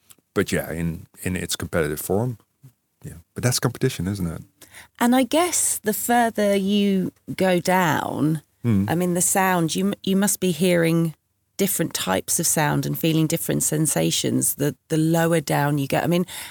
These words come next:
Speaker 2: how far have you ever free dived down before?
Speaker 1: I'm, <sighs> I'm a very mediocre free diver. I've been down to sixty-five.
Speaker 2: Mediocre? <laughs> I think that's pretty good.
Speaker 1: The world record is a hundred and forty, so, uh, <laughs> or a hundred thirty-six. So, uh, uh,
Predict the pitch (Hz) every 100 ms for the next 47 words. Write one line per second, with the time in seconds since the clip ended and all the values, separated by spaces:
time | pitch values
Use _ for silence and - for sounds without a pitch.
0 | - 180 220 233 - 202 185 175 170 175
1 | - 156 _ - - - - _ _ -
2 | - 147 147 143 143 143 - - 131 139
3 | 135 135 - _ 139 165 - - - -
4 | - 98 92 82 101 98 87 85 - -
5 | _ _ _ - 104 98 95 92 - 101
6 | 95 90 87 92 92 98 - 117 113 113
7 | 104 - 127 - 139 - 160 190 190 -
8 | - - 254 311 302 320 349 - 156 214
9 | - - - 330 - _ _ _ - 294
10 | 247 240 - - 262 - 269 - 269 -
11 | 262 143 135 - 160 175 156 185 113 78
12 | 82 71 87 82 82 - 113 92 78 82
13 | - 98 98 104 - - 104 - - 120
14 | 101 104 98 107 98 - 98 85 107 82
15 | - 113 123 123 - 147 156